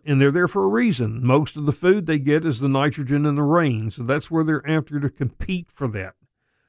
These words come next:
Uh, and that's where, you know, things like,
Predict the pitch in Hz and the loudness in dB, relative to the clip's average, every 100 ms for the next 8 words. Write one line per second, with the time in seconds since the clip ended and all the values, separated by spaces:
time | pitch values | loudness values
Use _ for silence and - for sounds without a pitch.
0 | _ 123 117 113 117 131 127 120 131 - | _ -8 -4 -4 -6 -8 -4 0 -2 -2
1 | 139 135 131 _ _ 143 123 123 131 147 | -2 0 -2 _ _ -16 -10 -10 -4 0
2 | 139 123 123 131 | 0 0 0 -2